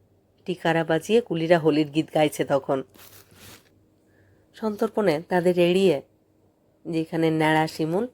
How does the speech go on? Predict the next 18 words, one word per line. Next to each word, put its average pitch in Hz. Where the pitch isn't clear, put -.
আর 170
রুগ্ন 165
পলাশ 180
গাছগুলো 185
সারি 165
বাঁধা 156
জমাট 160
অন্ধকারের 170
মতো 175
দাঁড়িয়ে 175
আছে, 180
সেখানে 180
চলে 147
এলেন 143
শিয়া 165
সরঞ্জি। 147
শিমুল 233
আর 233